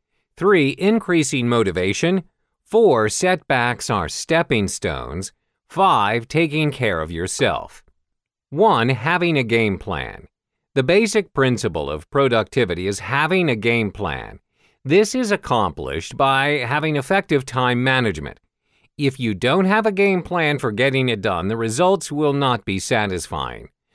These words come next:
While procrastination and wasting time impede productivity,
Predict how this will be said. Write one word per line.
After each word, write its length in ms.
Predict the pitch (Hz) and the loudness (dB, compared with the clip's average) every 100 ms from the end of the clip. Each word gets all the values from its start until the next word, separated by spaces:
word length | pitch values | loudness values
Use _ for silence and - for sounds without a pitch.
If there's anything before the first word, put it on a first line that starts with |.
| _ _ - | _ _ -2
While 320 | 165 151 139 | 2 2 0
procrastination 1080 | 151 143 196 202 202 202 170 143 135 156 | -2 -4 0 0 2 2 2 2 2 -2
and 240 | 139 175 196 | 0 0 0
wasting 540 | 175 160 135 143 117 | 0 0 -2 -4 -4
time 480 | - 147 123 101 95 | -4 -4 -2 -2 -4
impede 600 | - 123 110 - 220 139 - | -4 -6 -6 -6 -4 -4 -2
productivity, 960 | 147 120 98 - 190 185 85 71 73 | 0 2 0 0 0 2 0 -2 -12